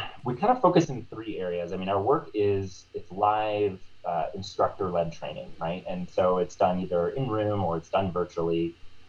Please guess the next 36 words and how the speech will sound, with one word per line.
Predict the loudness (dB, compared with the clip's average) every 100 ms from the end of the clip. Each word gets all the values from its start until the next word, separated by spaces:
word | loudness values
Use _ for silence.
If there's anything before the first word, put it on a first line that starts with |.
| 0
Uh, | 2
where | 4 2
we've | 2 0 0
focused | 0 2 0 -2 -2
more | 0 0 -2
specifically | -4 -8 -6 -6 -6 -4 -2
is | -2 -4
around | 0 2 4 4 2 -4 -6
leadership | -2 -2 -4 -4
development, | 2 4 4 0 -6 -8 -12 -14 -14 -12 -2
um, | 0 0 -2
sales | -4 2 4 4 2
effectiveness, | 2 2 2 -2 -2 -2 -4 -6
and | -8 -6
team | -4 -2
dynamics. | -2 -2 -2 -6 -10 -12 -12 -10 -12 -10 2
Um, | 4 4 2 -2 -8 -12
we | -8
chose | 2 4
those | 6 4
areas | 4 2 6
for | 8
a |
couple | 10 10
of | 10
reasons. | 8 6 4
Because | 0 0 6 6 10
we're | 8 10
not | 8 8 6
a |
technology | 2 -4 4 4 4 2 0
or |
because | 0 -2 -4
we | -4 -6
don't | 0 0 0 -4
do, | -4 2 4 4